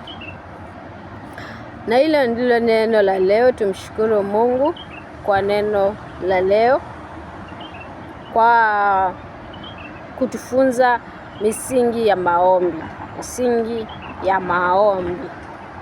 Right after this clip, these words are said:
Bwana Yesu, ninakushukuru kwa neno la leo. Umetufundisha misingi ya maombi. Baba, tunakushukuru kwa sababu imekuwa ni vyema.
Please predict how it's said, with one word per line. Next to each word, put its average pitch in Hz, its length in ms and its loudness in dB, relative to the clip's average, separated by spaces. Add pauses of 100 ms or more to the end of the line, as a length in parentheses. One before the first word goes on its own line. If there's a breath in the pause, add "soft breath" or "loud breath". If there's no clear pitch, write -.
(1500)
Bwana 240 180 4
Yesu, 330 340 6
ninakushukuru 269 1080 4 (140)
kwa 214 120 4
neno 208 260 4
la 190 140 4
leo. 226 380 4 (180)
Umetufundisha 202 840 -2
misingi 190 640 -6 (160)
ya 185 60 -10
maombi. 202 600 -2 (640)
Baba, 233 200 2
tunakushukuru 196 920 -2
kwa - 220 -12
sababu 190 340 0
imekuwa 170 380 -4
ni 160 120 -4
vyema. 160 380 -4